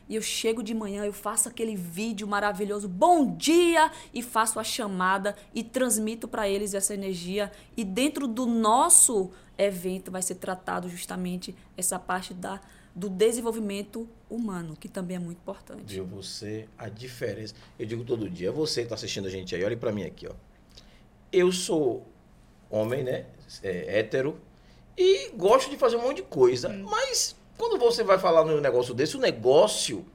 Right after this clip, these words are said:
Speaker 2: olha a diferença, o tratamento. A mulher já está pensando em lidar com a mente do outro, do cliente, de ajudar, de fazer um vídeo. É
Speaker 3: É ter
Speaker 2: diferente.
Speaker 3: acessibilidade.
Speaker 2: Acessibilidade, coisas que às vezes nós, mesmo que queiramos fazer,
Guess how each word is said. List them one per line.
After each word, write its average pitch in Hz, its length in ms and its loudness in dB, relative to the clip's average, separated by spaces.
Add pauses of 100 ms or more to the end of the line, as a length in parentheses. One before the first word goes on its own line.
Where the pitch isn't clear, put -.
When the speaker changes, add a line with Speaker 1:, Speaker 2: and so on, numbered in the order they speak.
(280)
Speaker 2:
olha 254 140 0
a 214 40 2
diferença, 147 720 2
o 151 100 -4
tratamento. 117 600 -2 (180)
A 131 80 -2
mulher 135 220 2
já 143 80 2
está 160 180 0
pensando 147 680 -2
em 131 40 -6 (160)
lidar 127 380 -2
com 139 140 -6
a 123 40 -4
mente 127 300 -6
do 123 120 -10
outro, 131 340 -4
do 135 100 -10
cliente, 135 580 -6 (200)
de 147 100 0
ajudar, 143 320 2
de 139 80 -8
fazer 143 260 -2
um 135 120 -4
vídeo. 147 360 -4 (420)
É 285 60 0
Speaker 3:
É 294 40 0
ter 247 160 -2
Speaker 2:
diferente. 190 280 2
Speaker 3:
acessibilidade. 214 600 -2
Speaker 2:
Acessibilidade, 185 800 0
coisas 214 320 2
que - 100 -4
às 190 120 0
vezes 160 340 -4
nós, 139 340 2
mesmo 180 260 -4
que 180 120 -14
queiramos 131 520 2
fazer, 107 360 -4